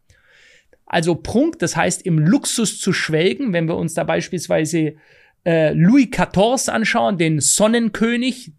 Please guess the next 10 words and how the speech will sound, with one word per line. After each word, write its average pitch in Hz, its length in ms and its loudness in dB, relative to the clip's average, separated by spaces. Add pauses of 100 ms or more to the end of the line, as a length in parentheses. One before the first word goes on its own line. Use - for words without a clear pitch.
(120)
dann 180 180 0
in 147 180 -2
Frankreich, 208 800 -2
ja, 170 240 -2
der 160 180 -2
das 151 180 -2
Schloss 175 380 -2
Versailles 151 500 0
erbaut 196 380 -2
hat, 196 220 -2